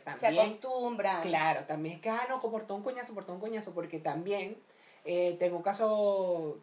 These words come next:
Speaker 2: cercano de una tía que le hacía eso a mi, a mi primita. Era todo lo que hacía mal, coñazo,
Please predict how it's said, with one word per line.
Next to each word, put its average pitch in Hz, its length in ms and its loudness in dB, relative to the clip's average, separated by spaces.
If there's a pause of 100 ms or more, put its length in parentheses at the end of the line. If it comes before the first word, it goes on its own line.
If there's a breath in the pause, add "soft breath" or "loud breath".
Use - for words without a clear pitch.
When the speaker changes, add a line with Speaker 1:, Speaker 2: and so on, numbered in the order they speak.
Speaker 2:
cercano 190 720 4
de 180 140 -4
una 170 280 -4
tía 220 280 -2
que 220 100 -4
le 156 140 -2
hacía 156 280 -6
eso 170 220 -6
a 185 40 -8
mi, 175 280 -8
a - 100 -14
mi 151 120 -8
primita. 147 360 -8 (540 soft breath)
Era 202 180 6
todo 240 120 4
lo 262 100 2
que 247 60 -4
hacía 202 160 -6
mal, 226 180 2 (240)
coñazo, 170 400 -4